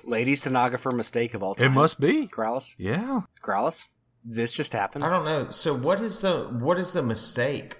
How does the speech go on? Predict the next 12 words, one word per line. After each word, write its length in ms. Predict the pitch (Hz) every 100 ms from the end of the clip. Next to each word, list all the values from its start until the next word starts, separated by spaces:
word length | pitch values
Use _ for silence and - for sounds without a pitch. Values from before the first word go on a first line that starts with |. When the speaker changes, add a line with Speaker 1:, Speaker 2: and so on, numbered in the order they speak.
| -
Speaker 3:
Uh, 220 | 107 107
Miliardo's 760 | 104 113 117 113 110 110 101 -
guesses 440 | 107 110 - 101
on 160 | 101 98
what 140 | 101
his 180 | 101 -
favorite 380 | - 107 107 101
and 160 | 95
least 220 | 101 123
favorite 260 | 135 131 123
would 140 | 139
be? 180 | 143 151